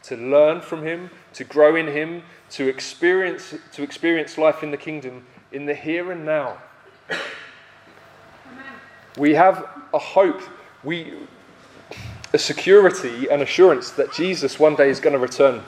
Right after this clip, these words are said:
Speaker 1: for us. But while we look forward to that day, we can experience and encounter him now. We can experience the kingdom now. We can see the kingdom growing now, and its territories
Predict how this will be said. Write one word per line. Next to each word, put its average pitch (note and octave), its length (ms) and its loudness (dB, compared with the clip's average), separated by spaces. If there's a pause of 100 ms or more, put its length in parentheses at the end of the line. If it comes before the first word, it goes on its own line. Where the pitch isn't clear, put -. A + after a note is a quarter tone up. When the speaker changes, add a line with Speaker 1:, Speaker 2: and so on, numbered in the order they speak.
(260)
Speaker 1:
for A#2+ 300 -2
us. - 320 -18 (1500)
But - 120 -10 (480)
while D3+ 220 6
we D#3 140 -2
look E3 180 -4
forward D#3 280 -4
to - 100 -14
that C3 180 -4
day, G#2 240 -10
we F3+ 140 -12
can D3 180 -16
experience C#3 800 -4
and A#2+ 100 -12
encounter C3 400 -6
him G#2 200 -12
now. F#2+ 140 -14 (460)
We C#3+ 140 -2
can D3 160 -4
experience D#3+ 920 -2 (220)
the C3+ 180 -2
kingdom C3 540 -4 (460)
now. A2+ 260 0 (500)
We D3+ 120 6
can D#3 180 -2
see F#3 200 2
the D3+ 100 -2
kingdom D#3 420 -2
growing D3 460 2 (720)
now, B2+ 420 -2 (440)
and C3+ 120 -8
its A2+ 120 -12
territories C#3+ 800 0